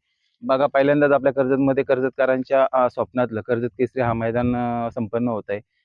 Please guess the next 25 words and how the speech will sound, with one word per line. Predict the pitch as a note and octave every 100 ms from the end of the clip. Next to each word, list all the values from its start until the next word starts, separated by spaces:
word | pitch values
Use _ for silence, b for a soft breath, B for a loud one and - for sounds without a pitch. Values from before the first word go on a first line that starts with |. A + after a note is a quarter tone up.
| _
आणि | A2+ A#2+ A#2+
पूर्ण | A#2 B2+ B2+
कर्जत | B2 A#2+ A#2+ A2+
तालुका | B2 A#2+ A2+
कमिटी | A#2+ A#2+ A#2+
आणि | A2+
कर्जत | B2 A2+ A2+
तालुक्यातील | A#2+ A#2 A#2 A2+
गाडा | A2+ A2+
मालक, | A#2 A#2 G#2+ G#2+ A#2
मालक | A#2+ A2+ -
यांच्या | A2 A2+ -
सहकार्याने | A2 G#2+ A#2 A#2+ A#2+
हा | A2
मैदान | A2 A2+ A#2+ A2+
होणार | G#2 A2+
आहे. | A2 - _ _ _ -
कर्जत | A#2+ B2 C#3
तालुक्यातील | C3 B2+ B2+ C3
गाडा | B2+ B2+
मालकांचा, | C3 B2+ C3 B2+ C3+ -
अ, | A#2+ A#2+
तितका | A#2 - - C3+
ज-, | A2 - C3
जबरदस्त | A#2+ B2 C3 B2+ -